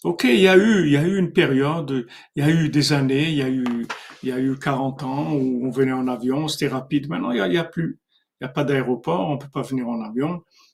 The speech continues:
mais on peut venir en voiture, en bus. Euh, au Hachem, il y en a qui sont venus de Paris, ceux qui sont venus de, d'Eretz, ils, ils ont fait le déplacement. Il y en a pour qui ça s'est passé assez rapidement,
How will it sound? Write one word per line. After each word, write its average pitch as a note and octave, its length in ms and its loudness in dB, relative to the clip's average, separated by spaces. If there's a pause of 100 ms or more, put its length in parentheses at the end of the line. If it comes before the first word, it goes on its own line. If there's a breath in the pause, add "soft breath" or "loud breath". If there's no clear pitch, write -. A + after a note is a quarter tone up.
(120)
mais C3+ 80 -4
on C3+ 40 -6
peut C#3+ 140 -2
venir C3 300 0
en A#2+ 220 -6
voiture, B2 540 0
en B2 140 -6
bus. F3 520 -2
Euh, - 360 -8 (360 loud breath)
au C#3 200 -2
Hachem, C3+ 320 0
il C3 60 0
y - 20 -2
en B2+ 40 -4
a B2+ 60 -6
qui - 140 -12
sont C3 180 -6
venus A#2 240 -6
de A#2+ 100 -6
Paris, D#3 680 2
ceux B2+ 160 -6
qui - 160 -12
sont A#2+ 160 -10
venus A#2 260 -4
de, - 100 -20 (420 loud breath)
d'Eretz, D#3+ 580 0
ils, - 240 -2 (460)
ils C#3 180 -4
ont C3+ 80 0
fait C#3+ 160 0
le A#2 80 -4
déplacement. C3+ 640 -2
Il B2 80 -2
y C3 40 0
en C#3 80 2
a D3+ 60 2
pour D3+ 220 -4
qui - 100 -4
ça D3+ 160 2
s'est - 240 0
passé C#3 240 0
assez C#3+ 220 0
rapidement, C3+ 760 -4